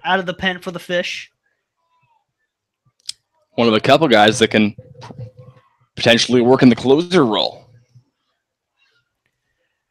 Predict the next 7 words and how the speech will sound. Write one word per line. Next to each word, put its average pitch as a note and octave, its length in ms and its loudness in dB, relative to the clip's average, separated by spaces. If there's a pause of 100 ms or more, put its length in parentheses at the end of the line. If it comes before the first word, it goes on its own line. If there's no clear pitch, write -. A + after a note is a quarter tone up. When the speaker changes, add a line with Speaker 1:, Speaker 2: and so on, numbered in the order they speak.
(400)
Speaker 1:
Here's E3+ 360 -6
the F3 280 -8 (380)
oh A#3 140 6
one. A3 320 2
That's G3+ 280 -4
in G#3 140 -2
there. F#3 320 -4